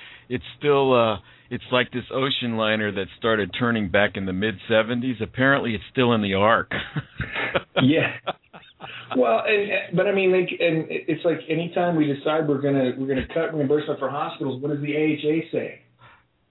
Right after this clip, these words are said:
Speaker 2: No.
Speaker 1: Yeah. Right. Right. Yeah.
Speaker 2: Well, they should. They're doing their job, but we, we just have to. If you look at utilization, I mean,
Speaker 1: Mm-hmm.
Speaker 2: capacity utilization, we're at fifty-five percent nationally. That means we got almost half extra capacity. That's an A H A number.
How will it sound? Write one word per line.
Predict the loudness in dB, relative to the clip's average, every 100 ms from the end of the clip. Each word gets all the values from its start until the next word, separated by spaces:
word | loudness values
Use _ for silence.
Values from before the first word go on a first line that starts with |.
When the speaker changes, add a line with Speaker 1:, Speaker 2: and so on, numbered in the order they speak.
| -12
Speaker 2:
No. | -2 2 4 4 2 0 -2 -2
Speaker 1:
Yeah. | -2
Right. | -4 -10 -16 -12
Right. | -8 -6 -8 _ _ _
Yeah. | -10 -6 -2
Speaker 2:
Well, | 0
they | 0 -4 -4
should. | -2 0
They're | 0
doing | 2 0
their | 0 -2
job, | 0 0 0
but | 0 0
we, | 2 0 0
we | 0
just | 0 0
have | 2 2 0 -2
to. | -2 -2 -2
If | -2 0
you | 0
look | 0 0
at | 0
utilization, | 2 2 2 2 0 -4 -14 -10
I |
mean, | -4 -4
Speaker 1:
Mm-hmm. | -4 -10 -20 _ -4
Speaker 2:
capacity | 0 2 2 2 4
utilization, | 2 2 0 0 -2
we're | -2
at | -2
fifty-five | 0 -2 -2 -2 0
percent | -4 -4 -4 -6 -10 -18 -12 -2
nationally. | 0 0 -2 -4 -6 -14 _ _ _
That | 0
means | 4 4
we | 4
got | 2 0
almost | 0 0 -2
half | -2 -2 -2
extra | -6 -4 -4
capacity. | -2 -2 -2 -2
That's | 0 0
an | 0 -2
A | 2 4 4
H | 2
A | -2 0
number. | -2 -4 -12